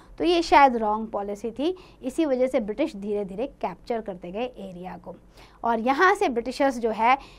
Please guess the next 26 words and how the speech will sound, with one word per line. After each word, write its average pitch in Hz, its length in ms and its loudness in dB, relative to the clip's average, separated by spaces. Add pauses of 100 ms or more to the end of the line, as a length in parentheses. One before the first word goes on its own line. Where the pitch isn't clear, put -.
(120)
नेटिव 320 420 2
रूलर्स 247 400 0
के 247 120 0
साथ, 220 220 0
जो 214 120 -4
लोकल 214 420 -4
नेटिव 208 300 -8
रूलर्स 196 380 -8
थे, 240 60 0
उनके 214 200 -6
साथ 202 160 -4 (100)
कॉन्फ्लिक्ट 240 460 -4
में 294 120 0
आ 285 160 6
गए। 302 300 4 (320)
उन्होंने 226 300 -4
अपनी 247 220 -2
धीरे 370 320 -2
धीरे 247 240 -2
पावर 196 380 -6
को 320 300 2 (340)
बढ़ा 208 360 4
दिया, 285 400 10
फ्रेंच 330 420 2
के 359 140 -2
साथ 320 220 8